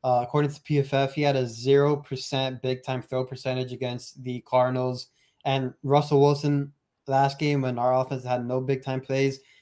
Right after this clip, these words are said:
he still even had two percent of it. So Sam Howell literally had zero, uh, last game. So just contain him at that point. He had four percent of turnover worthy plays. So just continue to pressuring him, because when he's pressured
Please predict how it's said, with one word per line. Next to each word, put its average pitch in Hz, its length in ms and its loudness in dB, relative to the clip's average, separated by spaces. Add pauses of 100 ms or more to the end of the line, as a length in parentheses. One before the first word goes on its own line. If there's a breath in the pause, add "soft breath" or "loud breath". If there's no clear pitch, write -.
(100 soft breath)
he 175 220 -2
still 156 260 2
even 139 220 2
had 131 200 -2
two 160 120 -2
percent 135 340 -2
of 135 120 -2
it. 143 140 0
So 131 140 -6
Sam 139 240 -4
Howell 139 260 2
literally 143 380 2
had 123 320 -4
zero, 143 560 0 (460 soft breath)
uh, 135 160 2
last 143 300 4
game. 147 180 2
So 127 340 -2
just 120 280 -10
contain 135 400 -2
him 143 280 2 (300 soft breath)
at 127 160 0
that 135 220 2
point. 143 340 4
He 143 120 -2
had 147 220 2
four 156 200 2
percent 147 400 -2
of - 80 -18
turnover 139 400 2
worthy 135 280 2
plays. 131 380 -2
So 117 300 -6 (360)
just 139 240 2
continue 160 300 2
to 156 120 -2
pressuring 143 520 2
him, 139 140 2
because 127 340 -2
when 127 100 -4
he's 143 240 0
pressured 156 760 -2